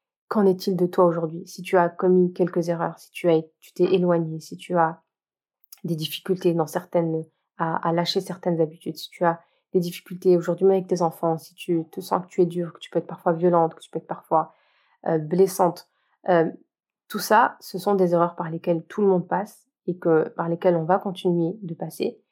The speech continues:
Ce qu'il faut garder en tête, c'est que nous, on ne doit pas garder, euh,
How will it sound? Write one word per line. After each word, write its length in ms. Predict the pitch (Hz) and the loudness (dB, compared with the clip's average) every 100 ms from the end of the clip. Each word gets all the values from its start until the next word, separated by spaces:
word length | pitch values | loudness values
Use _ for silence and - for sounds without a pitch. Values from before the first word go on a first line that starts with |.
| _ _ _ | _ _ _
Ce 80 | |
qu'il 120 | - - | -14 -4
faut 100 | 214 | 0
garder 260 | 202 185 | 2 4
en 100 | 185 | 2
tête, 160 | 190 208 | 2 -6
c'est 140 | - | -10
que 120 | - | -4
nous, 140 | 175 196 | 0 2
on 80 | 202 | 2
ne 40 | |
doit 120 | 180 | 0
pas 140 | 160 185 | -2 -2
garder, 480 | 170 180 170 - | 0 0 -2 -4
euh, 120 | 185 | -6